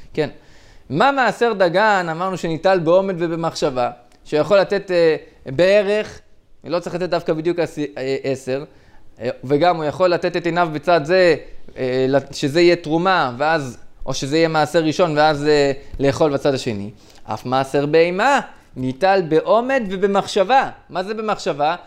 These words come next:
הוא לא חייב לספור אחד, שניים, שלושה, ארבעה, אלא אפילו במחשבה, שהוא אומר,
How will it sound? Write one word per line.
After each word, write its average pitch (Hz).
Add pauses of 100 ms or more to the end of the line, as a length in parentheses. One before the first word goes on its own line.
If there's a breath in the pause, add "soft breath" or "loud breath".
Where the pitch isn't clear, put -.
(160 loud breath)
הוא 147
לא 269
חייב 320
לספור 214 (240 loud breath)
אחד, 208
שניים, 214
שלושה, 202
ארבעה, 165 (240 loud breath)
אלא 156
אפילו 240
במחשבה, 220
שהוא 175
אומר, 214